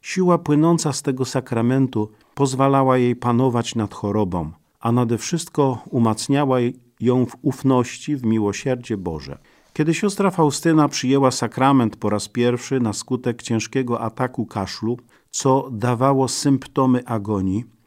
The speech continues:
był to dzień dwunastego sierpnia tysiąc dziewięćset trzydziestego czwartego roku, a namaścił ją sam ksiądz Michał Sopoćko,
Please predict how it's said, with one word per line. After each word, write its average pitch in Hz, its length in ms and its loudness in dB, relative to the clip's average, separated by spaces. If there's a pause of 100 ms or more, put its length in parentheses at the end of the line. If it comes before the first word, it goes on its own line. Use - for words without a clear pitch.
(260)
był 123 160 2
to 127 160 -2
dzień 127 260 2
dwunastego 117 600 -2
sierpnia 104 520 0
tysiąc 104 360 -4
dziewięćset 120 460 0
trzydziestego 113 560 -4
czwartego 104 540 -4
roku, 92 360 -4 (220)
a 131 80 -6
namaścił 127 640 0
ją 123 200 2
sam 131 320 -2
ksiądz 127 340 -4
Michał 117 320 -2
Sopoćko, 110 680 -6